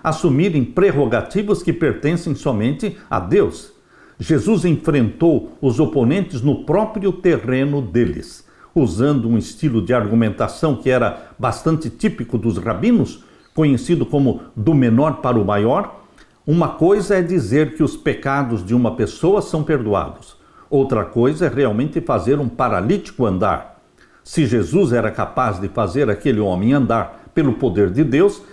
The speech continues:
então sua reivindicação de perdoar pecados estava confirmada. Jesus é Deus. Em Miqueias, capítulo seis, seis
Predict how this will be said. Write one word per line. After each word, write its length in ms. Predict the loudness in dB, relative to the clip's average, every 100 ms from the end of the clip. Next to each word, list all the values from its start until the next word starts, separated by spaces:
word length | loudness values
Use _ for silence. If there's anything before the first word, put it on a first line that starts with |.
| -8
então 400 | 0 0 2 0
sua 280 | -2 -2 0
reivindicação 880 | 2 0 0 -4 -2 -4 -2 -2 0
de 80 | 0
perdoar 380 | 0 0 -2
pecados 640 | -2 -4 -2 -2 -2 -4 -6 -8 -4
estava 380 | -2 0 -2
confirmada. 960 | -4 0 0 0 -2 0 -2 -2 -4 -6 -14 _ -8
Jesus 680 | 0 0 0 2 2 0 -10 -16 -4
é 100 | -2
Deus. 640 | 0 2 0 -2 -16 -20 _ _ _ -2
Em 140 | 2
Miqueias, 560 | 4 2 0 0 0 -2
capítulo 460 | -4 -4 -4 -4 -4
seis, 580 | -2 0 0 -4 -16 -20
seis 540 | -18 -4 0 0 -4